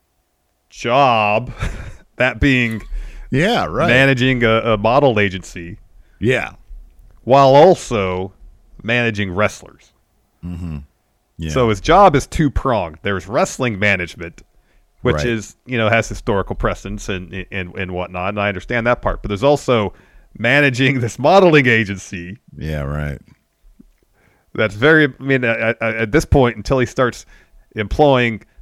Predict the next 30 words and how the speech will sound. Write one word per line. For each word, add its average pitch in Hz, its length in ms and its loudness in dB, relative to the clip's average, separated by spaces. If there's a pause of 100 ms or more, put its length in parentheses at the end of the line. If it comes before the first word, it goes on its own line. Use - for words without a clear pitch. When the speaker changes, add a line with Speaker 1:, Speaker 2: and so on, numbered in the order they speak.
(120)
Speaker 1:
uh, - 20 -4
uh, 95 680 -4
uh, 87 300 -8
successful 139 580 0
wrestlers 107 500 -2
as 101 160 -6
wrestling 135 380 -2
manager, 90 540 -4 (280)
not 160 200 2
a - 20 0
lot, 147 160 4
a - 20 4
whole 143 120 4
Speaker 2:
Mm-hmm. 135 40 4
Speaker 1:
lot 127 100 6
of 117 60 0
money 135 200 2
to 110 60 -2
be 101 60 -4
made 95 200 -2
there. 85 200 -8
I'm 107 60 -8
sure 127 240 -4
he's 113 180 -2
getting 117 240 -2
most 135 220 4
of 123 40 0
his 107 80 -6
money 117 220 0
through 104 300 -6